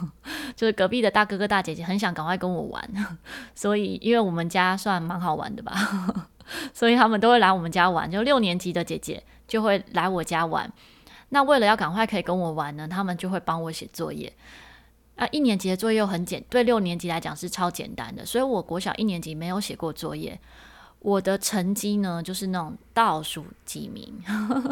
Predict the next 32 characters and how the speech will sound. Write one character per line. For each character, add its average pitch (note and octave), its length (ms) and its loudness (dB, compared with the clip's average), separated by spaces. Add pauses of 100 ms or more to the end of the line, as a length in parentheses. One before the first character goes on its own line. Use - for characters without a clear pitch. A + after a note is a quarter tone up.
(360)
<laughs> - 920 -16
那 A3+ 260 6
到 B3 260 4
二 D4 200 2
年 F3+ 240 0
级 D#3+ 160 -8
的 D#3+ 100 -4
时 - 180 -8
候， F3+ 340 -4 (180)
老 F#3+ 100 -8
师 A3+ 140 -6
又 D#4 100 0
发 C#4 220 -4
现 C4 240 -4
说： A#3 340 -6
“啊， A#3+ 100 -12
我 A#3 140 -8
的 F#3+ 80 -8
字 G3+ 220 -6
写 F3 180 -8
得 E3 100 -8
非 A#3+ 220 -2
常 F3+ 240 -4
丑， - 300 -6 (720)
然 F#3+ 160 0
后， A#3 400 6 (600)
呃， G3 220 0
成 A3 280 2
绩 C#4 160 -2
也 G3 100 2
不 F3+ 180 -6
好。” - 340 -6